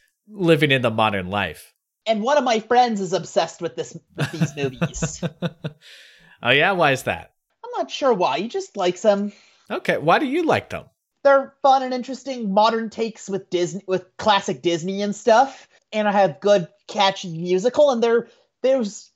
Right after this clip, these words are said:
Speaker 2: films are some of the very many Disney Channel original movies that were released for T V, n-, never released in theaters.
Speaker 1: I see, I see. Yeah, so that seems like it'd be a lot of fun just to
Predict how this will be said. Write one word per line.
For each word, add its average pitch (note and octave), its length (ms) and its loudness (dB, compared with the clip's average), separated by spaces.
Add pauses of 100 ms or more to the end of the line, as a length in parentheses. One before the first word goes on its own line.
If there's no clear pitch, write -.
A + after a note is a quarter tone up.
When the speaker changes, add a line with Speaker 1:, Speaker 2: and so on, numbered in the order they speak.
Speaker 2:
films A3 400 2
are G3+ 200 4 (120)
some G#3+ 180 -2
of G3+ 60 0
the F#3 60 0
very G3+ 260 2
many F3+ 280 -4
Disney E3+ 520 -2 (360)
Channel G3+ 460 0
original F#3 460 0
movies D3 260 -10
that D#3+ 140 -6
were E3 80 -4
released D#3 340 -6
for D#3 100 -6
T E3+ 220 -2
V, D#3 200 -4
n-, C3+ 180 -10 (180)
never D#3 240 2
released D3 440 0
in C3 120 -6
theaters. A#2+ 800 -6 (120)
Speaker 1:
I F#2 220 -8
see, A#2 500 -10
I E2+ 120 -16
see. D3+ 480 -14 (460)
Yeah, A#2 260 2
so - 160 -10
that B2+ 160 -2
seems A#2 340 -4
like F#2 160 -6 (680)
it'd F#2+ 180 -8
be G2 120 -6
a G2 60 -6
lot G2+ 200 -4
of - 60 -14
fun B3 340 -4 (320)
just - 260 -10
to G2 180 -6